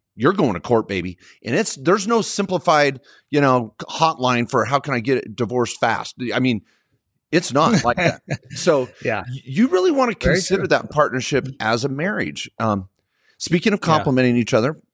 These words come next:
Speaker 1: we try to improve each other's game. And if you're watching on YouTube, I dressed up a little bit today. Um,
Speaker 2: You
Speaker 1: I wa-,
Speaker 2: did.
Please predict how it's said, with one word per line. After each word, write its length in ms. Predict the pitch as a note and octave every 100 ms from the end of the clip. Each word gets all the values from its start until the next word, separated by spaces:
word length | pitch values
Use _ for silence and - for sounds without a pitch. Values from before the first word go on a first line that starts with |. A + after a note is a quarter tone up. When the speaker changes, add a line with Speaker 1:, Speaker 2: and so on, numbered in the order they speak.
| -
Speaker 1:
we 180 | A#2 A#2+
try 220 | - B2+
to 200 | C3+ - _ _ _ _ -
improve 320 | B2 A2+ A#2+
each 160 | A#2 A2+
other's 160 | G#2
game. 340 | G2 G#2+ A#2 E3+
And 160 | G#2+ _ - - - - _ -
if 100 | B2
you're 80 |
watching 320 | A2 G#2+ B2 G#2+
on 140 | G#2
YouTube, 400 | G#2 - C#3+ D3+ - - - _ _ - - _ -
I 60 | C3+
dressed 280 | E3+ D#3
up 140 | F#2+ -
a 40 |
little 140 | A2+ F2+
bit 120 | F2+
today. 240 | - D#2+ E2+ - - -
Um, 380 | G#2+ G#2 G2+ G#2 _ _ -
Speaker 2:
You 220 | B2+ F#3 -
Speaker 1:
I 60 | B3+
wa-, 140 | B3
Speaker 2:
did. 160 | E4